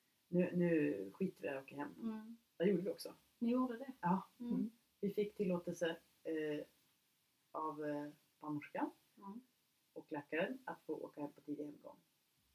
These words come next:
Speaker 1: Alltså att det här kommer inte funka om inte vi kommer härifrån. För vi kommer bara ha panik när vi är här. Vi kommer bara tänka att vi ligger på sjukhus och att vi är sjuka, inte för att vi ska få hjälp.
Speaker 2: Mm.
Speaker 1: Eh,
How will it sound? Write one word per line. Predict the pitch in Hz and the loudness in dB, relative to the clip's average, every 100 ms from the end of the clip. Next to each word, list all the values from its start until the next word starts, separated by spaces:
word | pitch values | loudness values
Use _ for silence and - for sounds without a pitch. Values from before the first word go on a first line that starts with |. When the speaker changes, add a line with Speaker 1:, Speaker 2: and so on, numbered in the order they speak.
| _ | _
Speaker 1:
Alltså | _ | _
att | 151 - | -14 -8
det | |
här | 170 | -6
kommer | 175 156 | -6 -10
inte | 147 | -12
funka | - 139 143 | -14 -12 -12
om | |
inte | 143 - | -12 -14
vi | |
kommer | - 147 | -14 -12
härifrån. | 139 139 - - _ _ _ _ _ _ _ _ | -12 -12 -12 -14 _ _ _ _ _ _ _ _
För | - 160 | -6 -6
vi | - 165 | -6 -8
kommer | 160 | -6
bara | 147 143 | -6 -6
ha | - 143 | -14 -18
panik | 147 - _ _ _ | -20 -20 _ _ _
när | 147 | -20
vi | |
är | 147 | -20
här. | - - | -20 -10
Vi | 160 | -8
kommer | 165 160 | -4 -2
bara | 151 | -2
tänka | 147 143 143 | -4 -8 -16
att | - | -14
vi | 151 | -10
ligger | 147 147 | -8 -8
på | - | -8
sjukhus | 147 147 - | -10 -10 -18
och | _ | _
att | |
vi | 151 | -14
är | |
sjuka, | 147 147 - | -10 -10 -10
inte | 151 - - | -18 -18 -20
för | - | -20
att | - _ _ | -20 _ _
vi | 147 | -18
ska | - 147 | -18 -10
få | 170 | -4
hjälp. | - - _ | -4 -6 _
Speaker 2:
Mm. | 190 196 185 180 - _ _ _ _ _ _ _ _ - - - _ | -2 0 2 0 -8 _ _ _ _ _ _ _ _ -20 -20 -20 _
Speaker 1:
Eh, | 170 | -16